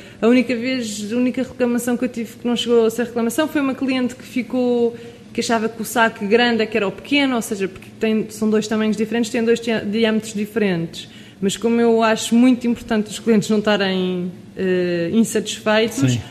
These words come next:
Speaker 1: tratei logo de, "Olha, fazemos a troca,
Speaker 2: Claro.
Speaker 1: como queira, faz, faz a troca, eh, troca-se o grande pelo pequeno, nunca, isso nunca, nunca é problema."
Speaker 2: Ok.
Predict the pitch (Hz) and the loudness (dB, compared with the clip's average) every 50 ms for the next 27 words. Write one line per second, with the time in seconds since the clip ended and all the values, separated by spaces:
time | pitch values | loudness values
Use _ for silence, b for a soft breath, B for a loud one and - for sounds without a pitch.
0 | B - - - 202 202 208 214 208 214 214 214 220 220 214 208 220 247 247 247 | B -8 -2 -2 0 0 2 2 2 2 4 4 2 2 0 0 0 0 0 0
1 | 240 240 233 233 214 196 - 226 196 208 226 233 240 285 285 294 285 285 294 285 | 0 2 2 2 2 0 0 -2 0 0 0 0 0 0 0 0 0 0 0 -2
2 | 294 277 254 208 - - - - 135 - 240 226 214 254 247 254 240 233 202 196 | -4 -6 -6 -8 -12 -14 -4 0 2 4 4 4 4 2 2 2 2 0 -2 -2
3 | - - - - 214 214 214 - - 240 240 233 - 214 - 202 233 262 320 320 | -4 -8 -6 -4 -4 -4 -4 -6 -6 -4 -4 -4 -4 -4 -2 -2 0 0 0 0
4 | - 320 320 311 311 311 311 311 B B B B - 226 233 233 - 226 233 233 | 0 0 2 2 2 0 -2 -4 B B B B 0 0 0 0 0 -2 -4 -4
5 | 233 - 240 233 233 226 233 220 233 226 202 190 - - 233 247 277 302 294 277 | -4 -4 -2 0 0 0 0 0 0 -2 -2 -4 -4 -4 -4 -2 -2 0 -2 -2
6 | - - 269 254 247 240 226 226 - - - - - - 202 208 202 - 233 - | -2 -2 -2 -2 -2 -2 -2 -4 -6 -10 -14 -16 -6 0 2 2 4 4 2 2
7 | 214 220 226 220 247 233 233 240 233 233 196 196 175 170 165 165 160 - B B | 2 2 2 4 2 2 2 2 2 2 2 2 0 -2 -2 -6 -6 -10 B B
8 | B B B B B B B B - - - 131 - - 113 | B B B B B B B B -14 -4 -2 -2 0 0 -4